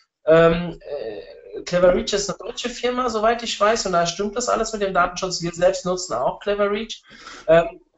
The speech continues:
ich hab mich aber schon sehr lange mit dem Thema Clicktip beschäftigt. In automatisierten E-Mails hieß es mal eine Zeit lang, dass Clicktip,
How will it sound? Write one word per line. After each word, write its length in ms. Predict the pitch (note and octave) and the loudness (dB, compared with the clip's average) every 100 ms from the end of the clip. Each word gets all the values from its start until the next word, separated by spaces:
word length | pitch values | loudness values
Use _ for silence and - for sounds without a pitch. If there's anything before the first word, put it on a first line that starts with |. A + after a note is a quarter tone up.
| - | 2
ich 200 | E3+ F#3 | 4 4
hab 140 | G3 | 4
mich 180 | A#3 A3+ | 0 -4
aber 180 | G3+ G3+ | -6 -8
schon 280 | - G3+ F#3 | 0 0 2
sehr 220 | F#3 G3 | 4 4
lange 300 | G3 G3+ G3+ | 4 4 2
mit 180 | F#3+ F#3+ | 0 -4
dem 160 | F3+ | -6
Thema 320 | E3 F#3+ F3 E3 | -6 -4 -2 -2
Clicktip 600 | - E3 E3 - D3+ - _ _ | -2 -6 -6 -4 -6 -6 _ _
beschäftigt. 560 | C3 D3 C#3+ - C#3+ D3 | -2 0 0 -2 -8 -8
In 120 | D3 | -2
automatisierten 880 | C#3 E3 E3 D#3+ D#3+ D#3 G#3 G#3 E3 | 0 2 0 0 -2 0 0 0 -6
E-Mails 540 | F3+ F3 E3+ E3+ - | -2 2 2 0 -8
hieß 200 | F3 F#3 | -8 -6
es 140 | F3 | -4
mal 160 | E3 D#3+ | 2 2
eine 120 | D#3+ | 2
Zeit 300 | D#3+ E3 E3+ | 0 0 2
lang, 300 | F3 D#3+ D#3+ - _ _ | -2 -2 -4 -14 _ _
dass 220 | - D3 - | -6 -6 -4
Clicktip, 440 | E3+ E3 E3 | -6 -4 -6